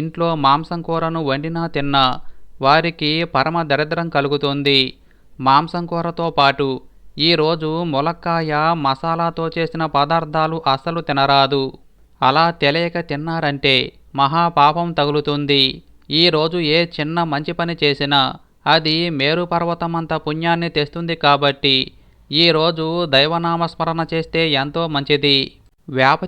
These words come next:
చెట్టును మనం సాక్షాత్తు లక్ష్మీ స్వరూపంగా భావిస్తాం. అత్యంత పవిత్రమైన ఏరువాక పౌర్ణమి రోజు మీరు గుమ్మానికి లక్ష్మీ స్వరూపమైన వేప ఆకులు ఇప్పుడు చెప్పే విధంగా కట్టుకుంటే మీకు సకల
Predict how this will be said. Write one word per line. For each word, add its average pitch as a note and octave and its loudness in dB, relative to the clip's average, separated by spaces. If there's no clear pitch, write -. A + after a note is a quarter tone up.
చెట్టును E3+ -4
మనం D#3+ 2
సాక్షాత్తు D#3+ 0
లక్ష్మీ F3 -2
స్వరూపంగా E3+ -2
భావిస్తాం. C3+ 2
అత్యంత E3+ 0
పవిత్రమైన E3+ 0
ఏరువాక E3+ -2
పౌర్ణమి E3 0
రోజు C#3+ 0
మీరు E3+ 2
గుమ్మానికి E3 0
లక్ష్మీ F3+ 0
స్వరూపమైన E3+ -2
వేప C#3+ 2
ఆకులు D#3+ -2
ఇప్పుడు E3+ -6
చెప్పే D#3 0
విధంగా E3 -4
కట్టుకుంటే C#3+ 0
మీకు D#3+ 0
సకల D#3+ 0